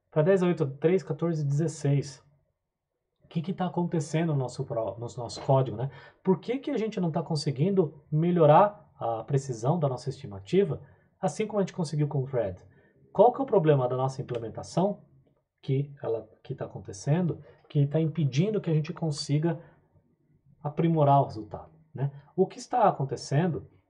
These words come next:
é uma condição, ah, que é chamada de condição de corrida.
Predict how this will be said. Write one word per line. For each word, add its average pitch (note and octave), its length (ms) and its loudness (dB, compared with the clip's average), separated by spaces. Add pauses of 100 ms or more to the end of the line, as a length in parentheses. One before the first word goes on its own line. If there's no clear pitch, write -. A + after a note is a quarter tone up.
é C3+ 260 -2 (140)
uma C#3+ 260 0
condição, D#3+ 720 -2 (260)
ah, B2+ 760 -4
que C#3 100 -8
é - 20 -2
chamada C3 380 -6
de - 80 -12
condição B2+ 420 -12
de A2+ 100 -16
corrida. G2+ 480 -8